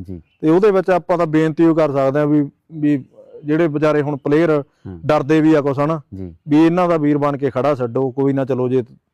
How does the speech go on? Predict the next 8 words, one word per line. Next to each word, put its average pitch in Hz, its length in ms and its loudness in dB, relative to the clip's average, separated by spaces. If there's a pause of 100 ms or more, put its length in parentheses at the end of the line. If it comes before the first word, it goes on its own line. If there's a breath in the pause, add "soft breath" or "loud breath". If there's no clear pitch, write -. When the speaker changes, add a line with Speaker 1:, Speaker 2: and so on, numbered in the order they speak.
(240)
Speaker 2:
ਤੁਸੀਂ 147 240 2
ਹੈਗੇ 160 300 2
ਹੋ, 139 140 -2 (260)
ਤੁਸੀਂ 185 240 2
ਆਪਦੀ 165 300 2
ਜੌਬ 165 300 0
ਕਰ 170 160 0
ਲਓ, 170 220 0